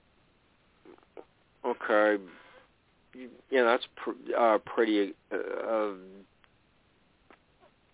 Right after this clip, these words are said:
hair-raising events in, in itself.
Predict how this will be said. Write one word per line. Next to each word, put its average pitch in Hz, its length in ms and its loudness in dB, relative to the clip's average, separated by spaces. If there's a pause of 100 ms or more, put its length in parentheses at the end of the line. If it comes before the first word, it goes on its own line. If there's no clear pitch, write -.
(500)
hair-raising 110 1200 2 (600)
events 101 480 -2 (500)
in, 113 160 -4 (420)
in 113 240 0
itself. 95 520 0